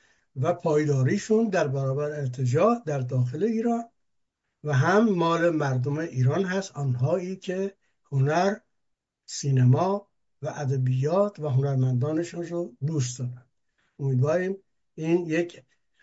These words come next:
اه، گل شیرینی در دهان هر ایرانی میهن دوستی باشه. و دیگر اینکه جناب دستمالچی خیلی خوش آمدید. ما، اه، مدت هاست مانند بسیاری دیگر البته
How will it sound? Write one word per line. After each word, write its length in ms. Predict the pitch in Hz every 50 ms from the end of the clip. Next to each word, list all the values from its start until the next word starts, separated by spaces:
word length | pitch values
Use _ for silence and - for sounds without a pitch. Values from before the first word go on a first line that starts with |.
| _ _ _ _ _ _ _ _ _ _
اه، 200 | - 147 143 139
گل 340 | 131 131 147 190 240 262 254
شیرینی 540 | 240 - - 175 165 156 160 151 151 165 202
در 200 | 175 175 156 151
دهان 380 | 139 131 135 127 151 160 175
هر 340 | 185 175 135 147 170 190 208 -
ایرانی 580 | - 151 143 139 147 139 135 143 151 156 165 165
میهن 400 | 143 135 139 131 120 127 127 120
دوستی 520 | 120 127 123 - - - - 120 127 127 - -
باشه. 460 | - 127 123 131 135 127 - - - - _ _ _ _ _ _ _ _ _ _ _ _ _ _ _ _ _ _ _ _ -
و 220 | 131 151 180 208
دیگر 320 | 185 180 202 180 196 196 202
اینکه 400 | 220 214 208 - 214 214 214 208
جناب 360 | - 190 175 185 202 202 185
دستمالچی 540 | 196 190 185 - - 180 180 175 - 196 185
خیلی 200 | - 208 202 202
خوش 280 | - - 208 196 -
آمدید. 580 | 196 185 180 180 180 165 180 180 180 175 175 - _ _ _ _ _ _ _ _ _ _ _ _ _ _ _ _ _ _ _ _ _ _ _ _ - _ _ _ _ _ _ _ _ _ _ _ -
ما، 360 | 131 135 156 160 180 202 202
اه، 280 | 175 156 151 156 156
مدت 560 | 143 147 151 151 139 127 156 151 143 139 123 -
هاست 380 | 175 180 196 202 196 - -
مانند 720 | 160 147 147 143 143 151 170 175 170 170 165 160 151 139 127
بسیاری 580 | 139 123 - - - 143 151 160 160 160 156
دیگر 480 | 147 - 143 131 131 143 156 170 185 202 196
البته 680 | 165 160 151 147 147 143 127 - 147 147 156 151